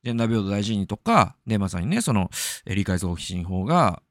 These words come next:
ね、まあ、その骨抜きにされたとはいえ通ったりとか、ある種こう、その性的少数者に対して社会全体で、あの、受け入れていこうねという風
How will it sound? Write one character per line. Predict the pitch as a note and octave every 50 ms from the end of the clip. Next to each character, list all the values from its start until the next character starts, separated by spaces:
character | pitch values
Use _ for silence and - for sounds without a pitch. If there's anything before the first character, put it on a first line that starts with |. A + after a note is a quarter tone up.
| _ _ _ _
ね、 | - F#2+ A#2 B2+ -
ま | A2 G#2 F2+
あ、 |
そ | E2 -
の | F2+ E2
骨 | - G2+ G2+ G2+
抜 | G2+ A2+
き | G#2 - A#2+
に | B2 A#2+
さ | A#2 - C3+
れ | C#3 C#3+
た | - F3
と | - F3+
は | F3 E3 D#3
い | E3 F#3
え | F#3+ E3+
通 | - A2+ G#2
っ | G2+
た | - _ - F2+
り | E2
と | - -
か、 | - - G#3 E3+ A#2+ -
あ | - F#3+
る | F#3+ E3
種 | E3 D3+
こ | - B2+ B2+ A#2 A2 -
う、 | - _
そ | - C3
の | A#2 G#2+ G2+ -
性 | - C#3+
的 | A#2 G#2+ -
少 | - A#2+ A2+
数 | - - G#2+
者 | - G#2
に | F#2+ F#2+
対 | - G2+ G#2
し |
て | - E3
社 | C#3+ - C#3
会 | - A#2+ A2+
全 | B2+ C3 C3
体 | - D#3+ D#3+
で、 | F3 A#3 A#3 E3+ - - - - - - -
あ | - G#2 G2+
の、 | F#2 F2+
受 | F#2+ - G#2+
け | G#2+
入 | A#2 A#2
れ |
て | G#2 -
い | B2+ A#2+
こ | - D3 D#3+ D3+
う |
ね | C3 C3 C#3
と | C3+ -
い | A2 G2+
う | G2+ G2 G2+
風 | G#2 - - G3 G3+ E3+